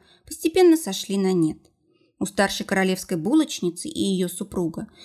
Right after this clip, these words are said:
вошло в привычку ежедневно ужинать в трактире, однако оставаться на ночлег не получалось, поскольку охота оборотней прекратилась, и весь снова спал в своей кровати. Матушка понятия не имела,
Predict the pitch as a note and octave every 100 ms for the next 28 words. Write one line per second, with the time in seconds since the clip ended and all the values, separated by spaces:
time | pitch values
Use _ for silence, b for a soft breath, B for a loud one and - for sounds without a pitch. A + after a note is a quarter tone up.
0 | B - D#4 - A4+ F4 D#4 B3+ A#3+ -
1 | G#3 G3 G3 E3+ F#3+ G3+ E3+ G3+ G#3 A#3+
2 | A#3+ - A3+ A3 - G#3 G3+ - B B
3 | B D4+ G4 G4+ C#4 - C4+ D4+ D#4 A#3
4 | G#3+ G3+ G3+ - C#4 D#4+ C#4+ B3+ B3+ B3+
5 | - F3+ E3 - - b b _ D#4+ -
6 | C5+ A#4 G3+ F#3+ - F#3+ - - A#3+ A#3+
7 | A#3 - A3+ A3+ A3+ A3 A3 G#3+ G3+ G3+
8 | - B B D4 D#4+ A4+ A4+ - A#3 G#3
9 | G#3+ - B3+ D4 - F#3 F3 F#3+ F#3+ F3+
10 | D#3+ D#3 - - - _ _ _ _ _
11 | A#3+ A#4+ B4 - G#3 A3+ A3+ A3+ G#3+ F#3+
12 | F#3 F3+ F3 A3 F4 A#3+